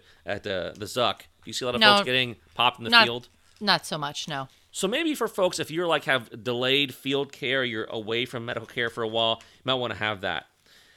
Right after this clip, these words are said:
Speaker 1: Let's say you don't need to use a tourniquet. I've got here an emergency trauma dressing. And so the idea here is you put that on, and it has some kind of bandages you can tie, and you really can, it's also called, I believe, the Israeli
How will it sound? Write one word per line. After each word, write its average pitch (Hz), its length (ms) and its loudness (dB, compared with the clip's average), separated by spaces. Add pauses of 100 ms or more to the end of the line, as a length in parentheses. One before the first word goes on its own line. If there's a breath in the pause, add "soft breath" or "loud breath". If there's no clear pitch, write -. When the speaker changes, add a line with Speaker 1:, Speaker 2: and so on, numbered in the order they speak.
(280 soft breath)
Speaker 1:
Let's 240 200 -2
say 233 120 -2
you 233 140 -6
don't 156 360 -4
need 151 200 -4
to 139 40 -6
use 127 240 -4
a 117 60 -6
tourniquet. - 580 -8
I've 123 280 -4
got 117 260 -2
here 113 420 -8
an 110 220 -8
emergency 113 800 -8 (160)
trauma 247 500 -2
dressing. 92 540 -8
And 101 100 -12
so 120 60 -14
the 131 140 -6
idea 190 400 -6
here 147 260 -6
is 123 120 -4
you 110 80 -12
put - 220 -8
that 139 180 0
on, 202 380 2 (240 soft breath)
and 127 100 -4
it 110 100 -4
has 127 280 2
some 127 120 -10
kind 117 160 -6
of 107 120 -6 (280 soft breath)
bandages 127 580 -2
you 117 80 -10
can 110 200 -6
tie, 123 580 0 (200 soft breath)
and 117 140 -8
you 120 140 -8
really 233 380 -6
can, - 180 -10
it's - 280 -4
also 349 260 -6
called, 160 360 -4
I 147 80 0
believe, 135 320 -6
the 120 180 -10
Israeli 110 880 -4